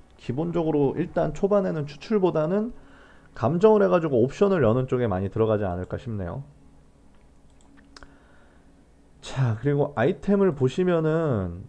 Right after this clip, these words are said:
어, 이제 보석 각인이라고 해가지고 아이템마다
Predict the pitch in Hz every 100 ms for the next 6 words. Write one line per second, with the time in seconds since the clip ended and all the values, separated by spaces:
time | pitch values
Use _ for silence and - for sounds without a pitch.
0 | - 95 98 101 98 101 - 123 147 240
1 | - 120 117 131 113 104 101 98 95 101
2 | 156 113 90 - 101 143 147 170 165 147
3 | 151 143 143 123